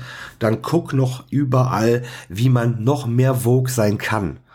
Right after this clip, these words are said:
Stell bestimmte Sachen, Handlungen und so weiter in Frage, aber auch, äh, Worte in der deutschen Sprache, alles in Frage stellen. Versuche dort irgendwie einen neuen Maßstab zu setzen.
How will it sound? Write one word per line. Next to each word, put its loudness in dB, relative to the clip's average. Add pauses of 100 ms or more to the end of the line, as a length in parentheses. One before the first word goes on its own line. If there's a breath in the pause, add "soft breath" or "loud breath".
(500 soft breath)
Stell 2
bestimmte -2
Sachen, 0
Handlungen 2
und 4
so -2
weiter 0
in -2
Frage, 0
aber 0
auch, 0
äh, -4
Worte 2
in 0
der 2
deutschen 0
Sprache, -2 (240 loud breath)
alles 2
in -2
Frage -2
stellen. -2 (680)
Versuche 2
dort 2
irgendwie 2
einen 4
neuen 4
Maßstab 0
zu -2
setzen. -4